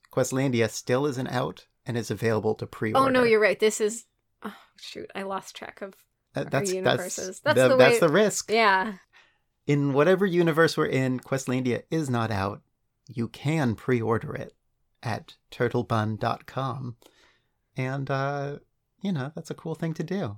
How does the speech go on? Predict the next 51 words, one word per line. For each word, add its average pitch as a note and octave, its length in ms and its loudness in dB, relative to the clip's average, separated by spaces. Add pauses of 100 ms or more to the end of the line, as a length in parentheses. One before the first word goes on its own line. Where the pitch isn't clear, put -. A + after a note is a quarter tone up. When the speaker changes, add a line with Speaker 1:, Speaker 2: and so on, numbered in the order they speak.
(160)
Speaker 1:
It, B2+ 200 -8 (120)
we, B2 220 -8 (180)
we B2 120 0
really F3+ 280 2
notice D3 760 0
when A#2 120 -6
somebody A#2+ 320 -4
places A#2 440 -8
an A#2 80 -6
order. A#2 480 -6 (240)
We A#2+ 80 -10
just - 180 -8
talk A#2+ 260 -2
to B2+ 100 -4
each B2+ 120 -2
other B2+ 240 0
about B2+ 320 2
it. F3+ 320 2
Speaker 2:
<laughs> - 20 -16 (340)
Yeah. F3+ 100 -8
Speaker 1:
Our - 100 -8
eyes A#2+ 460 2
sparkle. B2+ 880 -4
Speaker 2:
Yeah, C4 240 2
somebody A#3+ 720 2 (220)
placed G#3+ 360 0
a G#3 140 2
Noirlandia G3+ 840 0
order G3 540 -2 (240)
yesterday. G3+ 800 2
And A3+ 140 4
what B3 80 6
happens B3 360 8
is, G3+ 200 -4
you A3 100 -2
know, A3 80 2
we G#3 120 4
both A3 280 2
get B3 160 2
the G#3 80 -2
notifications, G#3 1080 -4
but G3 120 -4
then G#3+ 120 2
we G#3 100 0
start A#3+ 280 -4
the A3 80 -4
workday, G3 600 0
and G#3 180 -2
then G#3 160 2
we'll A#3 140 0
say, G3+ 380 0